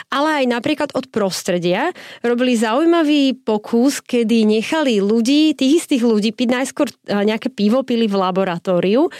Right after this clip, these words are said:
a opi-, b-, sledovali ich, a, z nejaké kon-, testy koncentrácie, pozornosti, opitosť a tak ďalej. A potom ich nechali vypiť nejak-, nejakú nebu neskôr také isté množstvo v krčme s kamarátmi.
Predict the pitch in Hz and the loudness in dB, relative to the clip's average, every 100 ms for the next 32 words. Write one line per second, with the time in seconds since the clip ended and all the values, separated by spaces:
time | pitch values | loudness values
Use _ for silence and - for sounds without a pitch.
0 | - - - 220 220 240 262 285 233 233 | -18 -14 -6 -2 -2 -2 -2 -2 0 0
1 | 226 - 254 262 277 277 262 240 214 - | -2 0 0 0 0 0 2 0 0 -4
2 | 208 214 208 220 214 214 208 - 226 214 | -2 0 0 0 -2 -2 -2 0 0 0
3 | 190 220 - 220 226 220 240 220 208 202 | -2 -4 -2 -4 0 0 0 0 -2 -4
4 | 214 208 214 214 214 202 196 - 220 208 | -4 -2 0 2 2 0 -2 -2 0 2
5 | 196 226 - 208 - - 196 214 185 175 | 0 -4 -2 -4 -4 -6 -4 -4 -2 0
6 | 180 262 381 - - - 233 - 277 339 | 0 -2 -4 -8 -20 -10 -10 -4 -4 0
7 | 440 349 277 247 247 302 262 208 208 269 | 2 2 2 2 0 0 0 0 -2 -2
8 | 220 202 190 190 196 185 190 196 190 190 | 0 0 0 0 0 0 0 0 0 2
9 | 190 185 - 294 339 - - - _ 311 | 2 0 -2 -2 -2 -4 -18 -20 _ -6
10 | 330 381 - 269 233 220 240 - 285 285 | 0 -2 0 0 2 2 -2 -2 0 0
11 | 277 - _ _ 294 - 277 - 240 240 | -4 -16 _ _ -8 -2 -2 0 -2 -2
12 | 220 - - 180 254 | -2 -6 -4 -2 0